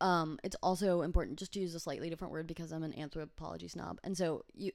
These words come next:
like, I just recognizing your positionality on the issue and the way that you're gonna look at it and the way that you're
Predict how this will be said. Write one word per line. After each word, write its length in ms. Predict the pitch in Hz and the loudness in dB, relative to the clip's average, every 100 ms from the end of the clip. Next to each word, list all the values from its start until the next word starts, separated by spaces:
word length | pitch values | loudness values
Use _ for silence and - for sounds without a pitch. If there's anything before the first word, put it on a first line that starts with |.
| - | 6
like, 220 | 214 - | 6 10
I 120 | 202 | 8
just 200 | 208 214 | 8 2
recognizing 540 | 190 208 233 208 202 202 | 2 2 4 2 2 6
your 100 | 180 | 12
positionality 680 | 196 165 160 156 135 117 | 12 10 0 2 2 2
on 60 | 151 | 0
the 140 | 156 | 2
issue 260 | 127 - - - | 2 0 -2 2
and 120 | 190 | 4
the 60 | |
way 140 | 180 180 | 6 6
that 100 | 156 | 4
you're 140 | 175 | 0
gonna 180 | 175 160 | 0 0
look 160 | 160 135 | 0 0
at 160 | 107 | 0
it 120 | 143 151 | 0 -2
and 280 | 170 156 | -2 -2
the 80 | 165 | -2
way 160 | 165 160 | 0 0
that 140 | 147 | 0
you're 280 | 156 170 | 2 2